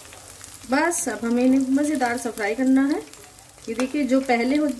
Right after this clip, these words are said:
हमने डाले थे वो लगभग fry होने वाले हैं और बहुत मज़े का crunch और इसके अंदर crisp आ गया है, colour आ गया है। आगे पीछे डाले हैं, आगे पीछे इनको निकाल लीजिए। बहुत अच्छे से fry हो चुके हैं, अब हम इनको निकाल लेते हैं।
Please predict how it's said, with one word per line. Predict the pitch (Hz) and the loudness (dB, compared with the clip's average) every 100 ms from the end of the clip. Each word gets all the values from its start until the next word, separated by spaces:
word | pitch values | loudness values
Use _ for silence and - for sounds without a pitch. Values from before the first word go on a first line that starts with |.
| - | -8
हमने | 262 262 269 285 | 2 6 6 6
डाले | 262 262 277 | 4 2 -2
थे | 320 427 - - - - - - | -6 -8 -8 -18 -18 -20 -20 -6
वो | 240 | -4
लगभग | 240 240 254 | 0 0 2
fry | 262 240 | 4 4
होने | 254 247 285 | 4 2 2
वाले | 285 277 294 | 2 4 4
हैं | 330 - - - - - - - - - | 2 -4 -14 -20 -20 -20 -20 -20 -18 -10
और | 214 220 | -10 -4
बहुत | 269 302 | 0 2
मज़े | 285 269 285 | 2 2 0
का | 285 | 0
crunch | 269 262 269 | 4 4 4
और | 285 269 | 2 0
इसके | 247 - | -4 0
अंदर | 254 254 | 0 0
crisp | 254 262 262 190 | 0 0 0 -2
आ | 214 | -2
गया | 233 277 | 0 0
है, | 262 262 | 2 2
colour | 269 220 254 | 0 0 2
आ | 269 | 2
गया | 254 262 | 2 2
है। | 277 381 - - - - - - - - - - - | 2 0 -6 -18 -18 -18 -20 -20 -20 -16 -14 -12 -6
आगे | 214 254 | 0 0
पीछे | 294 294 311 | 0 0 2
डाले | 302 302 311 | 2 2 2
हैं, | 330 320 | 2 0
आगे | 220 233 | -2 -4
पीछे | 233 240 | -8 -6
इनको | 220 214 | -6 -6
निकाल | 208 233 277 | -4 0 0
लीजिए। | 294 269 302 349 - | 0 -2 -4 -6 -8
बहुत | - 262 269 | 0 2 2
अच्छे | 269 254 | 0 0
से | 262 | 0
fry | 262 254 262 | 2 4 4
हो | 254 | 2
चुके | 269 262 262 | 0 -2 0
हैं, | 254 285 349 - - - - - - - - - - - 196 | 2 2 -2 -8 -10 -10 -12 -12 -12 -12 -12 -12 -10 -8 -6
अब | 214 | -2
हम | 247 | 2
इनको | 262 247 247 | 2 2 -2
निकाल | 226 214 226 | -2 -4 -2
लेते | 254 269 | -2 2
हैं। | 277 | 2